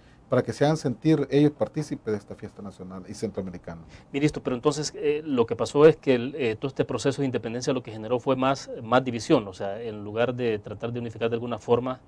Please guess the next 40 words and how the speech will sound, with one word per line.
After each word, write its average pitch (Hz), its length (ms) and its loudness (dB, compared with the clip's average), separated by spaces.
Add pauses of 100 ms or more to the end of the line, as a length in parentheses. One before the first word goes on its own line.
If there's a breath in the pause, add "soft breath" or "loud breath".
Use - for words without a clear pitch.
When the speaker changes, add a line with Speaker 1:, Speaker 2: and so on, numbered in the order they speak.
(300 soft breath)
Speaker 2:
eh, 107 340 -10
terminó 110 380 -2
distanciando 117 500 -2
a - 20 0
las 107 120 -6
naciones. 117 380 -6 (680 soft breath)
Es - 80 -16
Speaker 1:
Sí, - 60 0
Speaker 2:
decir, 156 160 10
Speaker 1:
pero 139 60 2
Speaker 2:
porque 123 120 0
somos, 151 300 8 (100)
somos 147 300 0
cinco 160 260 0
países, 135 300 2
pero 101 180 -8
bueno, 104 220 0
el, 101 120 -16
el 107 240 -16
territorio 120 540 0
centroamericano 107 480 -8
es 143 60 -12
pequeño 117 320 -10
Speaker 1:
Sí, 95 60 -12
Speaker 2:
relativamente. 110 500 -2
Speaker 1:
yo 120 120 -2
quiero, 139 280 0
eh, 120 160 -2
quiero, 135 220 4
eh, 117 180 2
la, 107 200 2
la, 101 320 -2
desde - 600 -14
el - 80 -14
punto 139 180 -4
de 147 80 0
vista 143 140 -4
histórico, 151 720 4
eh, 117 200 0
la, 95 600 -2